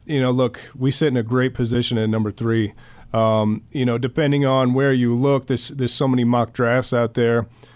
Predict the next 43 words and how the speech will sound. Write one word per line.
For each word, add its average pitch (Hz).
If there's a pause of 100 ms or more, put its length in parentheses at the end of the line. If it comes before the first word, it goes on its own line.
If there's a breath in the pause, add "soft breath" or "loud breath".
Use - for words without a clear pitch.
(200 loud breath)
Um, 117
you 143
know, 117
there 147
could 156
be 110
four 139
quarterbacks 127
taken 123
with 113
the 110
first 123
four 131
picks. -
And 117 (280 loud breath)
so -
we 147
could 185
still 127
move 120
back 117
and 120
still 170
possibly 131
get 147
Will 113
Anderson. 110
So, 131 (420 loud breath)
I, 143
you 175
know, 160
there's 156
so 175
many 170
scenarios 143
that 131
could 123
present 135
themselves 120
for 131
the 120
Arizona 113
Cardinals. 135